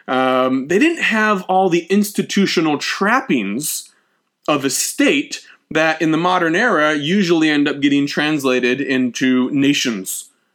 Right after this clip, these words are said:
and thus the possibility to form your own state and separate from another state that previously ruled over you, okay? Uh, most of these people in the Southwest are in smaller numbers. They aren't as big of groups. They're intermixed with one, with one another. The province of Yunnan,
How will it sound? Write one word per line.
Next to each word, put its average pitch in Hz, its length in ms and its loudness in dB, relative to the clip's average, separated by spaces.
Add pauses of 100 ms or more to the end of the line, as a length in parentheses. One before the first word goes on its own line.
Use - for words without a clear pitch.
(160)
and 117 260 -2
thus 127 260 -2
the 123 120 -4
possibility 147 800 0
to 131 80 -2
form 127 500 -2
your 127 220 0
own 110 160 -4
state 117 420 -2
and 117 160 -4
separate 117 540 -4
from 117 120 -4
another 123 240 -2
state 104 440 -4
that - 180 -6
previously 110 480 -2
ruled 110 300 -2
over 107 200 -4
you, 90 180 -4 (920)
okay? 113 440 -4 (360)
Uh, 113 600 0
most 165 360 0
of 147 120 -2
these 139 200 2
people 131 380 -2
in 127 140 0
the 120 80 -2
Southwest 110 760 -4
are 110 300 -2
in 139 100 -2
smaller 151 400 -2
numbers. 151 380 -2
They 127 120 -2
aren't 123 120 -2
as 131 100 -4
big 156 160 -2
of 180 100 -2
groups. 135 340 -2
They're 127 180 -2
intermixed 151 480 -2
with - 160 -6
one, 143 320 -2
with 147 180 -4
one 143 140 -2
another. 131 340 -2
The 135 100 -6
province 131 360 -4
of 120 120 -4
Yunnan, 147 460 0